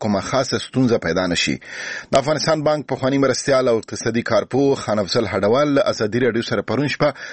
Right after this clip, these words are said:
په همدې ارتباط خبرې کړې دي. له ښاغلي هډوال سره صفي الله ستانکزي مرکه کړې او په سر کې ترې پوښتنه کړې چې د امریکا د بندیزونو په نتیجه کې له ایران سره د افغانستان د ګډې پروژې چابهار د نه متأثره کېدو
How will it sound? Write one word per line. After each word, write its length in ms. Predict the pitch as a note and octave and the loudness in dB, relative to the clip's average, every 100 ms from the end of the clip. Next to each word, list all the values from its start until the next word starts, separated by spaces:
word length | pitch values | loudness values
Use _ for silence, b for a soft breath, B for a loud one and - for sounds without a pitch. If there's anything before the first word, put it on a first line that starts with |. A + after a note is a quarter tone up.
| B - | B -4
په 60 | A2+ | 0
همدې 140 | C#3+ | 2
ارتباط 380 | D3 - F2+ E2+ - | 0 0 0 0 -2
خبرې 220 | E2+ D#2+ | -2 -2
کړې 160 | E2 D#2+ | -2 0
دي. 80 | F2+ C#2+ B B B B - | -2 -4 B B B B -4
له 60 | G2 | 0
ښاغلي 260 | G#2+ G2+ G#2+ G2 | 2 2 2 2
هډوال 280 | G#2 A#2 A#2 | 2 2 0
سره 160 | A#2+ G#2 | -2 -2
صفي 180 | G#2 G#2+ | -2 0
الله 200 | F#2 F2+ | 0 0
ستانکزي 360 | A2+ G#2+ F2+ C#3 | 0 0 2 2
مرکه 240 | C3 B2+ C#3+ | 2 0 -2
کړې 120 | C#3+ C3 | 0 0
او 60 | - | 0
په 40 | A2 | 0
سر 180 | D3+ D3+ | 0 0
کې 80 | A#2 - | -2 -2
ترې 180 | G#2+ - | -2 -2
پوښتنه 260 | - D3+ C#3+ | 0 0 2
کړې 120 | D#3 - | 0 2
چې 60 | C3 | 2
د 20 | A#2 | 2
امریکا 260 | A2+ D3+ D#3+ C3+ | 0 0 0 2
د 80 | A2+ | 2
بندیزونو 380 | G#2+ G#2 E3 A#2+ | 2 2 0 2
په 100 | C3 | 0
نتیجه 280 | G#2 G2+ D3+ - | 0 0 0 0
کې 100 | E3 B B B A2 | -2 B B B -2
له 40 | G#2+ | 2
ایران 260 | C#4 F3 D#3+ | 2 2 0
سره 160 | A#2 G2 | 0 2
د 100 | F#2+ | 2
افغانستان 480 | G2+ B2 A#2+ - D3+ | 0 0 0 0 0
د 140 | A2+ G#2+ | 0 0
ګډې 160 | F3 D#3 | 0 0
پروژې 380 | A2+ A2 D3+ C3+ | 0 2 0 0
چابهار 460 | G#2 G2+ B2+ D3+ F#2+ B B B - F2+ | 0 0 2 0 0 B B B -4 0
د 180 | G#2+ A#2 | 2 2
نه 100 | D#3 | 2
متأثره 480 | D3 D#3 - A#2+ G#2 A#2 | 0 -2 -2 -2 0 0
کېدو 180 | A2 | 2